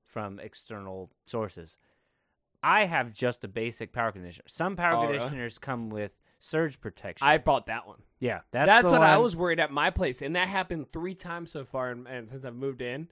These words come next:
Speaker 1: What, where it shut off?
Speaker 2: Where it just, like, but, I mean, massive, like, like, well, I live a little ghetto-ish. Uh,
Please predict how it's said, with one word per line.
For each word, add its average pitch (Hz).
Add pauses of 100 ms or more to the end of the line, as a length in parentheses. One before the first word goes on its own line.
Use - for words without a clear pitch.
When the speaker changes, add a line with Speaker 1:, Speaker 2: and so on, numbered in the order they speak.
Speaker 1:
What, 127
where 110
it 82
shut 104
off? 135 (120)
Speaker 2:
Where 165
it 147
just, 156
like, 147 (120)
but, 208
I 190
mean, 190
massive, 175 (420)
like, 160
like, 226
well, 370
I 480 (100)
live 269
a 202
little 190
ghetto-ish. 123 (340)
Uh, 160